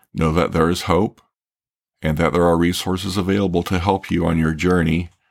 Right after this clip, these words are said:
towards healing and well-being. Hayden served their country with pride and honor.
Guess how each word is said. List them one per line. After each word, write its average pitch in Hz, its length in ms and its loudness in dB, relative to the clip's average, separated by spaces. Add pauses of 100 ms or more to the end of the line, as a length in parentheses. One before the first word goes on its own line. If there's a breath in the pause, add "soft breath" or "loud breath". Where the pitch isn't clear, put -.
(220)
towards - 280 -6
healing 80 500 0
and 78 140 -2
well-being. 80 680 -2 (760)
Hayden 98 360 0
served 104 320 0
their 90 140 -2
country 92 400 0
with 87 180 0
pride 78 400 -2
and 78 240 -2
honor. 76 400 0